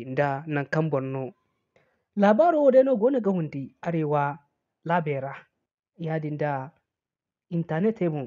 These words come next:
sanda Facebook, nango kaŋ borey goono ga saabu Sokoto izey se kaŋ i siino gaamo daŋ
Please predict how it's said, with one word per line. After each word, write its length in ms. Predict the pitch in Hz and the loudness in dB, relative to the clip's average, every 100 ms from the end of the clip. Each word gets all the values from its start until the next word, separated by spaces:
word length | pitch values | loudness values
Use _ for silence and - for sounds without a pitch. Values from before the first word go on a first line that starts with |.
| 147 | -8
sanda 300 | - 139 147 | -8 -6 -6
Facebook, 540 | - 139 135 143 131 - - _ _ | -6 -6 -6 -6 -8 -12 -20 _ _
nango 260 | 151 151 | -6 -4
kaŋ 200 | 156 165 151 143 _ _ - | -4 -4 -6 -8 _ _ -6
borey 240 | 131 147 | -2 0
goono 200 | 156 156 | -2 -4
ga 80 | 147 | -6
saabu 400 | 143 147 143 139 143 - _ _ _ _ _ _ | -4 -4 -4 -6 -10 -14 _ _ _ _ _ _
Sokoto 320 | 226 226 220 190 | -4 -2 0 0
izey 200 | 170 147 | 0 -4
se 160 | - 120 - _ _ _ - | -4 -8 -10 _ _ _ 0
kaŋ 160 | 220 202 165 - _ _ _ _ | 2 2 -2 -12 _ _ _ _
i 40 | 156 | -10
siino 260 | - 262 190 | -4 0 2
gaamo 320 | 175 170 180 | 2 2 0
daŋ 200 | 175 143 | 0 -4